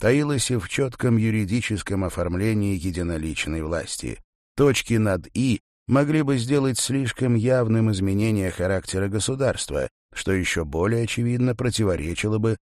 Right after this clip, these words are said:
традиционалистской вывеске. Мера соблюдения этого неустойчивого равновесия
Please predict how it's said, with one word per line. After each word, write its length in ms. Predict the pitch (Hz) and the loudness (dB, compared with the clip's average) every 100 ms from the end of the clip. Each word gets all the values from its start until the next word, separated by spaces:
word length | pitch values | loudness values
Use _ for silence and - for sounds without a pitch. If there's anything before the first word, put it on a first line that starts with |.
| - | -4
традиционалистской 1080 | 113 107 104 104 107 104 76 69 - - 80 | 0 0 0 2 2 0 -2 -4 -6 -4 -6
вывеске. 580 | 69 50 - - - - _ _ _ _ - | -6 -10 -12 -12 -14 -18 _ _ _ _ -6
Мера 360 | 95 147 160 | 2 4 4
соблюдения 800 | 131 151 135 139 131 139 110 95 | 2 0 2 0 0 0 0 0
этого 240 | 90 92 95 | -2 -2 0
неустойчивого 960 | 101 101 - 113 113 90 87 90 87 | 0 0 -2 0 0 0 -4 -4 -2
равновесия 800 | 85 82 85 107 117 - 73 55 | -4 -4 -2 0 0 -2 -4 -6